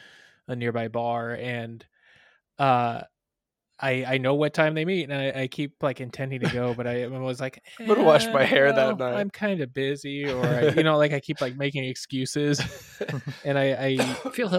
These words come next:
Speaker 3: little gassy, I don't know.
Speaker 1: I, I should, uh, I should just commit and just go, and, but
Speaker 3: What time do they meet up?
Speaker 1: Uh, one in the afternoon on Sundays.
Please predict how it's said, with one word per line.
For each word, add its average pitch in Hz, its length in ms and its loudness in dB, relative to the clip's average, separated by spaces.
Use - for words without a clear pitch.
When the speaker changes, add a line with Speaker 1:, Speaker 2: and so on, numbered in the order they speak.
Speaker 3:
little 143 220 0
gassy, 117 640 -4
I 113 100 -8
don't 101 140 -8
know. 95 320 -16
Speaker 1:
I, 147 160 6
I 151 280 2
should, 156 340 0
uh, 123 260 2
I 139 60 2
should 160 160 -6
just 139 240 -4
commit 110 340 -8
and 110 320 -12
just - 280 -16
go, 110 380 -12
and, 113 180 -14
but 110 180 -8
Speaker 3:
What 123 120 -4
time 127 180 2
do 123 60 -4
they 110 120 -2
meet 110 180 -4
up? 131 240 -2
Speaker 1:
Uh, 131 240 2
one 120 460 -6
in 120 120 -12
the 120 100 -8
afternoon 117 500 -10
on 117 160 -12
Sundays. 120 520 -6